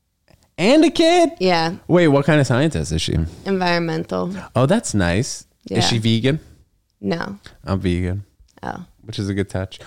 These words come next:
Speaker 1: But being an environmental scientist, do you know certain things that she focuses on, or is it kind of a broad spectrum?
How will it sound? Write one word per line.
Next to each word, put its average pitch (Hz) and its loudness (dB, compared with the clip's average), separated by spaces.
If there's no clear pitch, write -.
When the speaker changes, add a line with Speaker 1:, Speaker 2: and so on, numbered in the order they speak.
Speaker 1:
But 143 2
being 233 4
an 185 4
environmental 135 4
scientist, 110 0
do 107 -6
you 110 2
know 104 2
certain 104 -2
things 101 0
that 95 -4
she 92 -2
focuses 127 -2
on, 208 2
or 104 -2
is 185 -2
it 190 -4
kind 104 -4
of 90 -6
a 76 -10
broad 87 0
spectrum? - -12